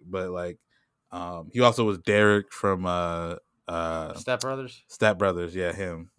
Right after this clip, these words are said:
Speaker 2: Okay,
Speaker 1: Uh,
Speaker 2: I know what you're talking about.
Speaker 1: um, so,
Speaker 2: Visually
Speaker 1: like,
Speaker 2: speaking, I know what you're talking about.
Speaker 1: Right, exactly. So, like, and the, the way the show's set up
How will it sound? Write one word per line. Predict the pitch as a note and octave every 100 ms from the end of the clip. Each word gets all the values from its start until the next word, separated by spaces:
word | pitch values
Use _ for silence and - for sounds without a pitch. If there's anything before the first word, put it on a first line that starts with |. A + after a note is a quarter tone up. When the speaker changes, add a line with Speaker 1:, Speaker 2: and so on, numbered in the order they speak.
| _
Speaker 2:
Okay, | B2+ C3+ A#2
Speaker 1:
Uh, | G2
Speaker 2:
I | A2
know | A#2
what | G#2+ F#2+
you're | F#2+
talking | F2
about. | F2 _ _ _
Speaker 1:
um, | F#2+ G2 F#2+ F#2+ F#2+
so, | A#2+
Speaker 2:
Visually | G#2+ G2+ G2
Speaker 1:
like, | G2
Speaker 2:
speaking, | A#2 G#2+
I | G#2+
know | G#2+
what |
you're | G#2
talking | F#2+ F2
about. | E2 - -
Speaker 1:
Right, | A2+ G#2+ F2+ E2+
exactly. | G2 G2+ F2 F2 E2+
So, | - A2+ G#2
like, | G2+ F#2+ _ _ _ -
and | G#2+ A2
the, | G#2+ G2+
the | F#2+ G#2
way | G#2+ A#2
the | G#2+
show's | - A#2 A2
set | - F#2+
up | F#2 -